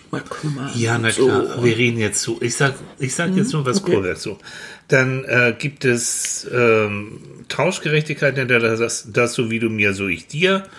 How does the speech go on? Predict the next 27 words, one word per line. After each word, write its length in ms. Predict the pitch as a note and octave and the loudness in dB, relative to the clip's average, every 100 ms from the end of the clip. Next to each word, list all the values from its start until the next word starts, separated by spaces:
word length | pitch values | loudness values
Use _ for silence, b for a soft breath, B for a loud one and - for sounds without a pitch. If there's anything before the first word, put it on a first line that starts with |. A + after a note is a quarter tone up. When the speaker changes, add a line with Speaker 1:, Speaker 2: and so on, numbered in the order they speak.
| B B B | B B B
Speaker 2:
So 220 | - C#3 B2 | -6 -2 0
in 160 | A#2+ | -2
dieser 300 | A#2 A2 G2+ | -4 0 0
Richtung, 280 | F2 - F2+ | 0 -4 -6
ne? 100 | B2 | -6
Also 160 | C3+ A2+ | 0 2
Speaker 1:
Wann 80 | B2 | 4
Speaker 2:
wenn 80 | |
Speaker 1:
ist 100 | B2 | 4
Speaker 2:
du 60 | D3 | 4
Speaker 1:
das? 120 | E3 | 4
Speaker 2:
mir 40 | D#3 | 4
den, 280 | D#3 C#3 A#2+ | 4 2 0
wenn 160 | B2+ | 0
du 100 | B2 | -2
mir 300 | C3+ C3 B2+ | -6 -6 -6
auch 240 | A2+ A#2+ - | -4 -4 -4
so 160 | A#2+ | -6
in, 160 | G#2+ A2+ | -6 -8
in 160 | A2+ A2+ | -8 -6
dieser 260 | A2 A2 | 0 0
Phase 380 | - A#2 A2 A2 | 0 -6 -4 -2
nach 140 | G#2+ | -4
dem 180 | - G#2+ | -4 -8
vierten 320 | A#2+ G2 F#2 | -6 -6 -6
Lebensjahr. 480 | F2 E2+ D#2+ - F2 | -10 -10 -12 -12 -2
Speaker 1:
Mhm. 320 | G3 F#3+ G#3+ | 0 2 0